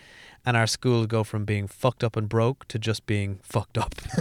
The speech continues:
The other one I liked was Carcetti asked, "How in Christ's name do you lose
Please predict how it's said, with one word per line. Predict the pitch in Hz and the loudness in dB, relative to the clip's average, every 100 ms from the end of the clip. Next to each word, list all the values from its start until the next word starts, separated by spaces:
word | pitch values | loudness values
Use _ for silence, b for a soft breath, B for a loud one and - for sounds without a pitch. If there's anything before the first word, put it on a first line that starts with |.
| - 254 269 262 - - 262 - 247 - - - - - B B B - - 269 - | 6 6 8 8 8 8 6 4 2 0 -4 -4 -4 -6 B B B -4 8 6 10
The | 277 | 10
other | 240 233 | 12 12
one | 220 | 10
I | 202 | 10
liked | 190 170 | 8 8
was | 165 B B B | 0 B B B
Carcetti | 156 147 160 147 | 2 4 4 6
asked, | 139 127 - | 6 4 2
"How | - - 190 202 | 0 8 10 8
in | 185 | 6
Christ's | 170 156 151 | 6 6 4
name | 139 | 2
do | 135 | 2
you | 131 | 4
lose | 127 | 4